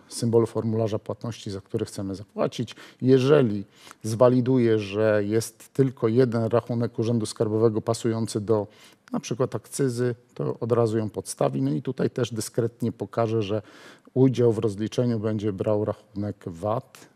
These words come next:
pokażę jego saldo, wypełniamy resztę elementów obowiązkowych dla podatku i, y, w dalszym kroku postępujemy tak samo jak dla przelewu krajowego,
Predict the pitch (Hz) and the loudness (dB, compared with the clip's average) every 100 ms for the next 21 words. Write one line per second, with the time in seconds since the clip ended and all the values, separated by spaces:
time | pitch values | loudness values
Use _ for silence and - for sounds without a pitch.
0 | - 101 - 101 98 98 98 - 113 123 | -12 -10 -2 -2 -2 -4 -8 -6 -2 -2
1 | 120 120 120 - - - - _ 131 131 | 2 0 0 -12 -20 -20 -20 _ 0 2
2 | 127 117 120 117 110 117 - - 104 101 | 4 4 4 2 4 4 2 -8 -6 -6
3 | 98 117 110 113 95 101 104 101 101 98 | -2 0 2 0 -2 -4 -2 -2 -4 -6
4 | - 107 104 98 - 127 139 - - 120 | -6 -6 -4 -6 -8 -4 -4 -4 -2 -2
5 | 117 - - _ _ - 131 127 - - | -2 -20 -20 _ _ 0 2 2 -4 -20
6 | _ - - 117 113 110 110 - 190 156 | _ -18 -2 2 2 2 0 -4 -12 -10
7 | 110 113 110 104 107 113 - - - 110 | 2 4 4 0 -2 -2 -2 -2 -2 -2
8 | 120 107 110 107 131 - - 113 113 110 | -4 -2 -2 -2 -4 -4 -4 -2 -2 -2
9 | 104 110 104 - - - - - 117 117 | 0 0 0 -6 -20 -20 -12 0 4 4
10 | 101 104 98 113 110 104 117 120 113 117 | 2 -2 -2 0 0 2 2 0 2 2